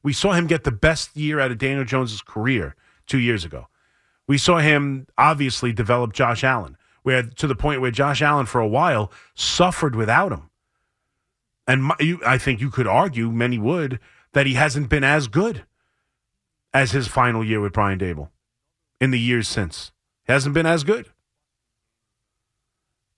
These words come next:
Brian Daboll also turned Tommy DeVito into a guy who couldn't, wasn't allowed to throw the football against the Jets,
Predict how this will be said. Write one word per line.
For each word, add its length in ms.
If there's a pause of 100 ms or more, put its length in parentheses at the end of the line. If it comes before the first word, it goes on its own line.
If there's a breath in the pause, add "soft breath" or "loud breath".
(260)
Brian 200
Daboll 260
also 300
turned 320
Tommy 240
DeVito 420
into 220
a 40
guy 220
who 100
couldn't, 420
wasn't 280
allowed 220
to 40
throw 160
the 100
football 380
against 280
the 40
Jets, 360